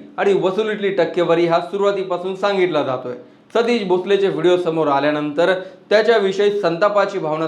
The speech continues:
तयार झाली. अखेर पोलिसांनी त्याचा शोध घेतला आणि प्रयागराजमधून त्याला अटकही झाली. हरणांची शिकार, घरात सापडलेलं मांस, जाळ्या,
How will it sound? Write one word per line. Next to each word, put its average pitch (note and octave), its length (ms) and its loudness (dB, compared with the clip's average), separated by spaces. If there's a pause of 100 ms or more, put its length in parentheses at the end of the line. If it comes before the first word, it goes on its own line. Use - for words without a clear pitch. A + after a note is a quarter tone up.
(120)
तयार D#3 320 2
झाली. B2 220 -8 (320)
अखेर F#3 300 0
पोलिसांनी G3 540 0
त्याचा D#3 260 -2 (120)
शोध E3+ 180 -2
घेतला E3 380 0 (280)
आणि G#3+ 120 -4
प्रयागराजमधून F3 1000 2
त्याला C#3+ 160 -2
अटकही C#3+ 440 -4
झाली. A#2+ 280 -8 (320)
हरणांची F#3+ 440 0
शिकार, E3+ 440 -2
घरात D3 220 -2
सापडलेलं D#3 580 -2
मांस, D#3 320 -4 (400)
जाळ्या, F3 300 4